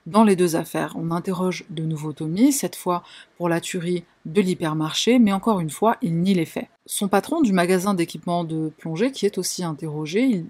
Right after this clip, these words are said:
il le défend, il ne dit que du bien de lui. La police l'informe que Tommy, en fait, il le vole depuis deux ans, donc, euh, employé modèle, mais, euh, pas, pas si modèle.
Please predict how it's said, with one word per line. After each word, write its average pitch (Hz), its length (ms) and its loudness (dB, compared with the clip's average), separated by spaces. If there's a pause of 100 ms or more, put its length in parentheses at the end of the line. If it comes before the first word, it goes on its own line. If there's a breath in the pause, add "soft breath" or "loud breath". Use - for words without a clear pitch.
il 247 100 2
le 262 120 6
défend, 175 340 0
il 185 180 2
ne 165 100 0
dit 156 140 -6
que - 120 -2
du 233 160 2
bien 185 200 0
de 170 120 -2
lui. 160 360 -2
La 180 120 0
police 214 260 2
l'informe 196 420 0
que 170 100 -6
Tommy, 180 300 0
en 175 80 -2
fait, 180 240 -6
il 170 80 -4
le 160 80 0
vole 160 300 -4 (460 soft breath)
depuis 170 320 -4
deux 165 200 0
ans, 151 160 -2
donc, 156 220 -6
euh, 160 60 -4
employé 160 420 -4
modèle, 165 340 -4
mais, 160 220 -4
euh, 151 260 -8
pas, 160 160 -10
pas - 140 -14
si - 180 -10
modèle. 151 220 -8